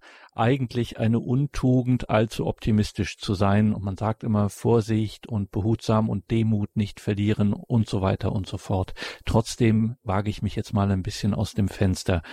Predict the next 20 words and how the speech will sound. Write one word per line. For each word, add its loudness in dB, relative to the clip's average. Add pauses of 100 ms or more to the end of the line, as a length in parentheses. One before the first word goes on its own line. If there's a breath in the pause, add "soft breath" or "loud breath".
(240 loud breath)
Natürlich 2 (320 loud breath)
freust 0
du -8
dich -12 (200)
auf -6
den -2
neuen 0 (120)
Lebensabschnitt -2
bei 2
allem 2
gebotenen 0
Respekt, -4
den 0
so 0
ein, -2
eine 0
Entscheidung 0
mit -2
sich -6
bringt. -2